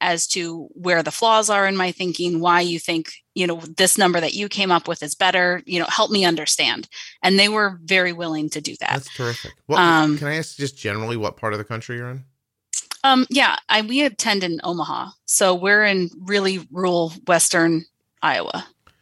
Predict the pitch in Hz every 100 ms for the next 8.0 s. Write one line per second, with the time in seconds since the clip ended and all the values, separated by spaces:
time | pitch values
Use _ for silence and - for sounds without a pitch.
0 | _ _ _ - - 110 98 123 175 185
1 | _ - 110 98 107 120 160 - 147 147
2 | 139 120 101 82 90 - 117 113 127 95
3 | 80 92 76 - 65 110 - 165 185 -
4 | _ _ _ _ _ _ _ 254 262 220
5 | 220 254 302 302 262 247 196 - 208 254
6 | 254 226 208 196 196 - - - - 190
7 | - - - 196 170 - 196 214 220